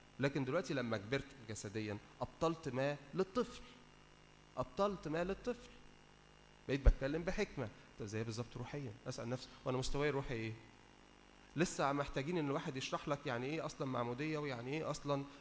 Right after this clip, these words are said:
آه، ما تتكلمش في الكذب، ويعني إيه؟ ولا بتتكلم في ال-، في الكلام بتاع الكاملين؟ الكلام بتاع الكاملين اللي هو إيه؟ المحبة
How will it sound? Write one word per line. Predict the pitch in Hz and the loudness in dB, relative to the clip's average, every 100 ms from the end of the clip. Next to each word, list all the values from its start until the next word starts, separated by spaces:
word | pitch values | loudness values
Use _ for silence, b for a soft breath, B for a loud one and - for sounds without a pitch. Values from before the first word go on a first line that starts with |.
| - - | -12 -2
آه، | 117 117 113 113 | 0 2 0 -2
ما | 120 | -2
تتكلمش | 120 - - 127 143 - | -4 -4 -2 -2 -2 -4
في | |
الكذب، | 127 - 156 127 | -6 -4 -4 -2
ويعني | 127 113 | -2 0
إيه؟ | 131 151 B B | -2 -6 B B
ولا | 123 135 135 | 4 6 4
بتتكلم | 135 - 214 180 | 0 -2 2 0
في | - 117 | 0 -4
ال-، | 110 - | -4 -6
في | 120 | -6
الكلام | 107 - 127 180 | -6 -2 2 2
بتاع | 135 101 | 0 0
الكاملين؟ | 107 - 160 165 160 127 123 120 113 - - - - - - - - - | -2 -2 2 4 4 4 4 2 2 -4 -14 -18 -20 -20 -20 -20 -10 -8
الكلام | 117 143 165 | 2 4 4
بتاع | 160 | 4
الكاملين | 131 143 123 147 | 2 2 2 2
اللي | 135 | 2
هو | 131 | 2
إيه؟ | 110 117 120 - - | 2 0 -2 -10 -10
المحبة | 113 110 110 131 110 110 107 104 | -4 -2 -2 -2 -2 0 0 0